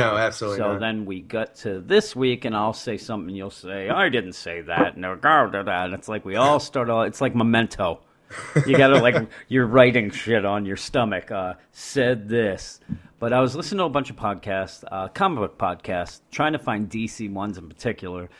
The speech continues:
Speaker 2: just to see how we match up, that sort of thing. And I, I noticed a trend of podcasts. And you know what that trend is?
Speaker 1: What's that?
Speaker 2: Most people seem to like to talk to each other.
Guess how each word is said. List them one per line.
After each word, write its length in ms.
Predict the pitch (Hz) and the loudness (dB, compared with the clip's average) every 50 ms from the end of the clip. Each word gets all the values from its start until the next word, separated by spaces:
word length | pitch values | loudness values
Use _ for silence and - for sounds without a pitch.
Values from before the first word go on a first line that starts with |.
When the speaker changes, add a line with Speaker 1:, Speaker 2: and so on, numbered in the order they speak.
| _ _ | _ _
Speaker 2:
just 220 | - - 240 233 - | -10 -8 -8 -8 -8
to 80 | 180 | -12
see 240 | - - - 123 120 | -12 -10 -8 -8 -6
how 200 | 107 110 107 110 | -4 -2 -2 -2
we 160 | 107 107 113 | 0 -2 -2
match 380 | 107 101 98 95 98 - - - | -2 -2 -4 -4 -6 -6 -8 -8
up, 400 | 98 85 87 90 90 - _ _ - | -6 -4 -4 -4 -4 -6 _ _ -6
that 240 | 98 98 95 - - | -4 -4 -4 -4 -8
sort 200 | - - 117 110 | -12 -10 -8 -8
of 100 | 104 - | -8 -8
thing. 200 | - 104 95 90 | -8 -8 -6 -6
And 100 | 87 87 | -6 -6
I, 140 | 85 98 95 - | -6 -8 -8 -8
I 140 | - 104 117 - _ _ _ _ _ - | -6 -6 -6 -8 _ _ _ _ _ -10
noticed 460 | 156 170 185 208 233 233 - - - | -6 -4 -2 -2 -2 -4 -4 -8 -10
a 40 | 123 | -14
trend 600 | - - - - - 123 110 95 85 80 78 - - _ _ _ _ _ _ _ _ _ | -14 -12 -12 -8 -8 -6 -6 -6 -8 -12 -16 -20 -20 _ _ _ _ _ _ _ _ _
of 300 | - - 110 107 98 - | -6 -2 -2 -2 -2 -4
podcasts. 480 | - - 120 104 101 - - 87 82 - | -4 -4 -4 -4 -4 -4 -8 -12 -12 -10
And 80 | - 104 | -8 -6
you 80 | 113 | -4
know 100 | 139 139 | -4 -2
what 140 | 170 190 - | -2 -2 -4
that 140 | 185 180 - | -4 -8 -6
trend 340 | - - 165 151 156 151 160 | -6 -6 -4 -4 -4 -2 -2
is? 300 | 165 165 160 - - _ _ _ _ _ _ _ _ - | -2 -2 -4 -8 -14 _ _ _ _ _ _ _ _ -14
Speaker 1:
What's 140 | 120 - | -8 -2
that? 200 | - 117 101 95 - _ _ - | -2 -2 -2 -2 -6 _ _ -4
Speaker 2:
Most 320 | 156 190 233 254 - - | 0 0 0 0 -2 -4
people 240 | - 269 233 233 208 | -4 -4 -4 -4 -6
seem 320 | - - - 175 185 180 | -10 -8 -8 -6 -4 -4
to 60 | 147 | -4
like 440 | 127 107 98 90 104 120 123 127 - - | -4 -4 -4 -2 -2 -4 -4 -4 -8 -6
to 100 | 113 - | -6 -6
talk 340 | - - 117 110 98 - | -4 -2 -2 -2 -2 -4
to 100 | - - | -10 -16
each 200 | 80 80 - - | -16 -16 -16 -16
other. 240 | 82 76 78 69 - | -16 -16 -16 -18 -20